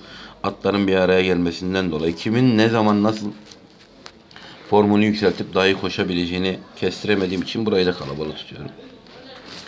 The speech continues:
Benim ilk tercihim mesafede ve çimde çok, buradaki atlara göre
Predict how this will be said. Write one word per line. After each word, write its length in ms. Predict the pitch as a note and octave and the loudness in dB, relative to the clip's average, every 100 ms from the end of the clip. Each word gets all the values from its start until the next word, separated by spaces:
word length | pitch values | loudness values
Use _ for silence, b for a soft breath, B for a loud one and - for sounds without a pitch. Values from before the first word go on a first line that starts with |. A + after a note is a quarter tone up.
| B B B | B B B
Benim 240 | G#2+ A2 A2 | -2 0 0
ilk 160 | G#2 | 0
tercihim 400 | G2+ F#2 F2+ A2 | 0 0 2 2
mesafede 580 | G2+ F#2 G2+ F#2+ G2 G2 | 2 2 0 0 0 2
ve 160 | F#2+ F#2 | 2 2
çimde 320 | - F#2 F#2+ | -2 -2 -2
çok, 220 | - G#2 - E2 E2 | 0 -2 -4 -12 -8
buradaki 380 | F#2+ F#2+ G2 G#2+ | -4 0 0 0
atlara 300 | F#2+ F#2 F#2 | 0 2 2
göre 280 | F#2 F2+ | 2 0